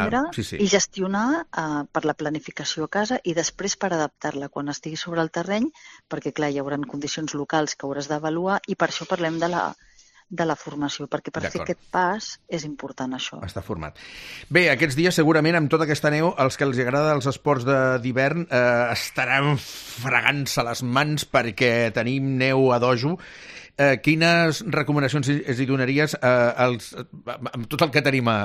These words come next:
Speaker 2: avui en dia, a part de tota aquesta fu-, formació que suposo que és la base de, de, d'anar a fer aquest tipus d'esport?
Speaker 1: Correcte. Bueno, sobretot que lo que comentàvem abans, que, que s-,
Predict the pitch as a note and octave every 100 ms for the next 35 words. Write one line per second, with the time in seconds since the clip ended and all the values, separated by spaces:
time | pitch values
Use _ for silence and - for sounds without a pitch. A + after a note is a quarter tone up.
0 | G2 G2+ G#2 G#2 F#2+ F2+ E2 F2+ G2+ A#2
1 | C3+ A#2+ C#3 D3 D3+ C#3+ - D#3+ D3 -
2 | C#3+ C3 B2+ - C#3+ F3 C3 A#2 C#3+ D#3
3 | A#2 G#2 C#3+ A2 F2+ F2 F#2 F#2+ E2+ E2+
4 | E2+ - F2 F2+ F2+ F#2 F2 - D#2+ -
5 | - - - _ _ _ _ - D#3+ E3
6 | D#3+ - C#3+ C#3+ E3 E3 D#3+ D#3+ D3+ -
7 | E3 - - F#3 E3 D#3 - - - -
8 | _ - D#3+ - C#3 D#3 D3 C#3 D3 E3
9 | D#3+ C#3 C#3 C3+ - - C#3 C3 C3 C3
10 | C3+ -